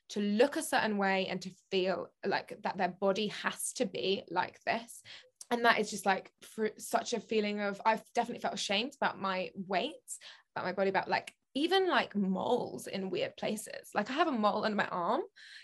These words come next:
He, like, no, this arm, I got confused then. And, like, I felt so self-conscious about even, like, lifting my arms up if I've got, like, a vest top on or something.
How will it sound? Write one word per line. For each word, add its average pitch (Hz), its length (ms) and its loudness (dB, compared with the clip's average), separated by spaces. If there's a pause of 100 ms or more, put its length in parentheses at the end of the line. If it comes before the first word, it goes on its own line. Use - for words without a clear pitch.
He, - 260 -6
like, - 380 0
no, 185 160 0
this 208 180 -6
arm, 202 220 -2 (180)
I 208 40 -4
got - 140 -6
confused 196 260 -8
then. 208 100 -4 (260)
And, 226 160 6
like, 208 240 6
I 233 120 -2
felt 214 340 4
so 208 200 0
self-conscious 202 540 -2
about 196 360 2
even, 208 180 -2
like, - 180 0
lifting 202 600 0
my 185 100 0
arms 190 260 0
up 185 140 2
if 196 100 -6
I've 185 180 2
got, 185 200 2
like, 190 140 -8
a 190 60 -6
vest - 300 -10
top 214 200 -4
on 208 180 0
or 214 80 -4
something. 190 440 -4